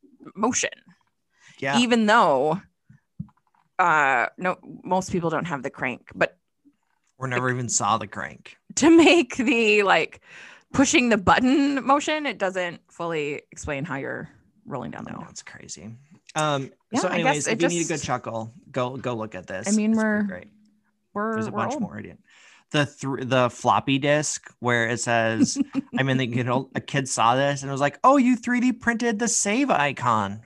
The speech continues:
Speaker 1: Oh my
Speaker 2: It's like,
Speaker 1: God.
Speaker 2: oh.
Speaker 1: Yeah.
Speaker 2: I guess I never noticed, this might sound dumb, that the save icon is a floppy disk.
Speaker 1: Mm-hmm.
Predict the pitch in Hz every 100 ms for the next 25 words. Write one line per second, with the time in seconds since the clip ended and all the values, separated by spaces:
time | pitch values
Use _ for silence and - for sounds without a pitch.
0 | 175 170 165 - 170 170 175 180 - _
1 | _ _ _ _ _ _ _ _ 135 127
2 | - - 123 127 - _ _ _ _ _
3 | _ - _ _ - - 190 214 214 311
4 | 349 359 330 120 135 147 127 - - -
5 | 131 120 127 - 107 104 110 98 90 -
6 | 123 123 - 123 113 113 110 117 107 104
7 | 104 98 87 80 - - - - _ _
8 | _ _ _ _ _ - 214 220 226